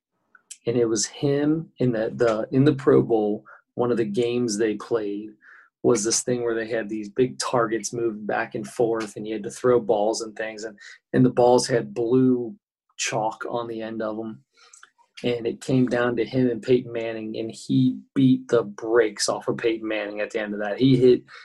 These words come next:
he was hitting bullseyes, dead center, thirty yards, forty yards down the field in the time, you know, and it was timed. It was amazing.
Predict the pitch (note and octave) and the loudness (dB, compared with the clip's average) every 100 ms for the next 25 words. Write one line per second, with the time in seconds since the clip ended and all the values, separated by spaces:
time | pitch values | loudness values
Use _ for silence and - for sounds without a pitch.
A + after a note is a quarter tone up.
0 | _ - D3 C3 B2+ F#2 C3 A2+ C3 B2+ | _ 0 4 4 4 4 2 2 6 8
1 | A#2+ B2 A2+ A#2 C#3 A#2+ A#2+ - B2+ A#2 | 6 2 -2 -4 2 2 2 -2 -2 -4
2 | G#2+ - A#2+ A2+ A2+ A2+ A2+ G2+ - B2+ | -6 -2 -2 -2 -2 -2 -4 -6 -2 -2
3 | A#2 A2+ A2+ G2+ G#2+ G#2 G#2 - G#2+ G#2 | -2 -4 -4 -6 -8 -8 -10 -14 -12 -12
4 | G#2 _ _ _ _ _ _ _ - B2+ | -18 _ _ _ _ _ _ _ -2 0
5 | B2+ A2 - B2 A#2+ - B2+ A2 A2+ G#2+ | 0 -4 -4 -4 -4 -2 -2 -2 -4 -6
6 | G2+ - A#2+ G2 G2+ - _ _ _ C#3 | -8 -6 -4 -6 -10 -18 _ _ _ 0
7 | C#3 C3+ B2+ - - _ _ - A#2+ A#2+ | 4 6 6 4 -6 _ _ -4 -4 -2
8 | A2 G#2+ G#2 G#2 A#2 | -4 -4 -4 -6 -10